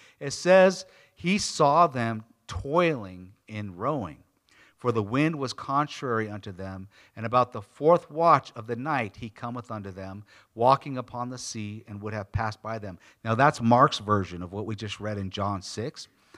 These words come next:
But what Mark makes a point of saying here is that Jesus saw them toiling in the rowing. What's that mean? That sometimes when we're toiling, right, we may not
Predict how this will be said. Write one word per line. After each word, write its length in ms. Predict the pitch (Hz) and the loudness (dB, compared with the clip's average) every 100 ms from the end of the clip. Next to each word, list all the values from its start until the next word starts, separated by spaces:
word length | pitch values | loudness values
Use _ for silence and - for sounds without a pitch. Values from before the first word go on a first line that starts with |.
| - | -6
But 180 | 123 117 | 0 2
what 180 | 127 151 | 2 0
Mark 440 | 113 143 180 - | 0 4 4 4
makes 420 | 120 127 - - - _ - | -4 -4 -6 -14 -14 _ -8
a 80 | 113 | -8
point 340 | - 151 143 | -6 -6 -4
of 120 | 120 | -6
saying 480 | - - 147 160 160 | -8 -6 -4 -4 -6
here 340 | 110 104 95 87 | -12 -14 -14 -14
is 120 | 107 | -12
that 240 | 123 104 | -10 -10
Jesus 680 | 98 107 180 190 139 110 - | -8 -4 -2 0 0 0 -4
saw 420 | - - 127 131 143 | -8 -4 0 4 2
them 400 | 117 101 90 87 - _ _ | 0 -10 -10 -14 -20 _ _
toiling 880 | - - 170 190 151 101 87 82 78 _ _ | -10 2 6 6 4 -4 -8 -14 -18 _ _
in 140 | 113 104 | -10 -10
the 80 | |
rowing. 480 | 92 95 131 113 78 76 | -10 -10 -10 -10 -14 -14
What's 280 | 120 - | -16 -14
that 240 | - 135 135 | -8 -6 -6
mean? 320 | 127 151 202 - _ _ _ _ | -10 -10 -12 -18 _ _ _ _
That 180 | - 123 | -2 -2
sometimes 640 | - 156 - 156 151 151 - _ _ | -2 -8 -2 0 0 -4 -14 _ _
when 360 | 117 143 135 117 | -6 -4 -4 -8
we're 280 | 151 190 | -6 -4
toiling, 800 | 170 - - 160 147 117 98 82 _ _ _ _ | -6 -12 -4 0 0 -2 -10 -16 _ _ _ _
right, 300 | 107 110 104 98 _ _ - | -8 -6 -6 -12 _ _ 0
we 160 | 170 | 2
may 180 | 208 190 | 4 2
not 260 | 175 139 | 2 -2